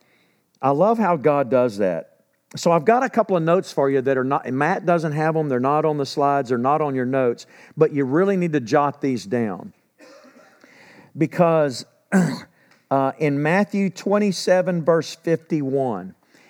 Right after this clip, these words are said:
in Matthew, just jot it down there by, by that verse there in Exodus seventeen, verses six through seven.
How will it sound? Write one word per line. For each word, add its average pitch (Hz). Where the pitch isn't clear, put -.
in 135
Matthew, 151
just 131
jot 175
it 170
down 180
there 170
by, 147
by 139
that 139
verse 139
there 135
in 123
Exodus 127
seventeen, 131
verses 120
six -
through 120
seven. 110